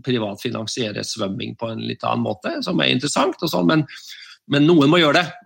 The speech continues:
eh, og, ehm, og det, det noen tror jeg må komme utenifra det systemet vi har i dag,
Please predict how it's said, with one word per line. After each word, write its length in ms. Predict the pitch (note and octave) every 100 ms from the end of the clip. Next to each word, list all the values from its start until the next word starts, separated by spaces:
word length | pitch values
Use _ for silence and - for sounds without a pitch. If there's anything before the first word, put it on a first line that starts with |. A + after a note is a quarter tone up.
| -
eh, 280 | D3 C#3+ C#3+
og, 240 | C#3+ C#3 C#3
ehm, 220 | C#3 C3+ B2+ G#2+ _ _ _ - - _
og 160 | C3+ C3
det, 120 | C3+ B2+
det 100 | C3+ D#3
noen 340 | C3+ A#2 C3+
tror 120 | D#3
jeg 120 | B2 C3
må 80 | C3
komme 240 | C3 B2
utenifra 600 | C#3+ B2 - - G#2+ A#2 A2+
det 100 | A2+
systemet 460 | A#2+ - A2 G#2+ G#2
vi 80 |
har 120 | G2+ A#2
i 80 |
dag, 320 | A#2+ D3 C3+